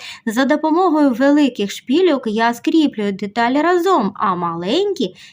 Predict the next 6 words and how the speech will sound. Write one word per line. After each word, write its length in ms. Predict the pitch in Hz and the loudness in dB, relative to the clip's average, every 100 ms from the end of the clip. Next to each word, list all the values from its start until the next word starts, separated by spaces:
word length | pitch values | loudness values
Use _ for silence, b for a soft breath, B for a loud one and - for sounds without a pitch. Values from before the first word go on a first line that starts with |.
| B 453 | B 0
ідеальні 640 | 370 320 254 262 247 208 190 | 2 2 4 2 2 0 -2
для 400 | 196 202 208 180 | -2 -2 0 -2
кріплення 720 | 185 185 311 349 330 220 196 | -4 -2 -2 0 0 0 -2
гудзиків 680 | 165 196 349 262 202 - 151 | -2 -2 0 0 -4 -6 -6
на 140 | 226 339 | -4 0
ніжці. 640 | 262 175 165 - - | 0 0 -6 -12 -14